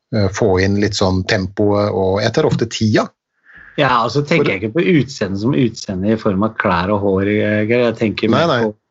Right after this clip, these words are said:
Speaker 2: hva slags kroppsspråk du har.
Speaker 1: Mhm, mhm. Men det er jo også sånn at noen som er, kanskje er litt spesielt engstelig, blir veldig opptatt av kroppsspråket sitt.
Speaker 2: Mm.
Speaker 1: Så det kan tenkes at,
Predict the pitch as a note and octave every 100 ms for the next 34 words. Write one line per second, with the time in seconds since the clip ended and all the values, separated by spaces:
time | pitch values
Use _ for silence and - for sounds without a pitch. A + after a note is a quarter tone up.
0 | _ - A2+ - A2+ - - - G#2 -
1 | - A#2 A2 - A#2+ A#2+ - _ _ -
2 | C#3 C3 A2 B2 D3+ D3 B2 G#2+ C#3+ -
3 | - - - C#3 C3 C3 C3+ - B2 A#2
4 | A2+ A2 B2 G2+ F#2 A2+ G#2+ A2 G#2+ G2+
5 | - G#2+ A#2+ F#2+ F2+ G2+ F#2+ - A2+ G#2+
6 | G#2+ G2+ G2 G#2 G2+ - A#2 - G2+ G2+
7 | G#2 G2+ - - F#2+ G#2+ C#3 C#3+ - -
8 | - B2+ G#2+ G2 G#2+ _ _ - B2 B2
9 | - D3 F#3+ F#3 B2+ G#2 A2 A2 A#2+ A#2
10 | A#2